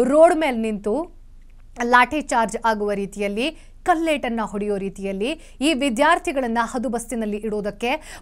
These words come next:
ಪೊಲೀಸರು ಹರಸಾಹಸವನ್ನ ಪಡ್ತಾ ಇದ್ದಾರೆ. ಇವರ ಈ ಒಂದು ಇಶ್ಯೂ ಅನ್ನೋದು ನ್ಯಾಯ ದೇಗುಲದ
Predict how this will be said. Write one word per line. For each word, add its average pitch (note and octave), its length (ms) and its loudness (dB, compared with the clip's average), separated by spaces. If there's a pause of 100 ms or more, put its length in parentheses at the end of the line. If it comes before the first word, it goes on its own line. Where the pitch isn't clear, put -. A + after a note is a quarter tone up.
ಪೊಲೀಸರು D#4 680 4 (320)
ಹರಸಾಹಸವನ್ನ C4+ 960 2
ಪಡ್ತಾ G3+ 360 -6
ಇದ್ದಾರೆ. F#3+ 720 -2
ಇವರ F#4+ 280 6 (140)
ಈ D#4+ 100 0
ಒಂದು C#4+ 300 0
ಇಶ್ಯೂ C4 360 -4
ಅನ್ನೋದು G#3+ 720 -2 (920)
ನ್ಯಾಯ F4+ 480 8
ದೇಗುಲದ A3+ 420 2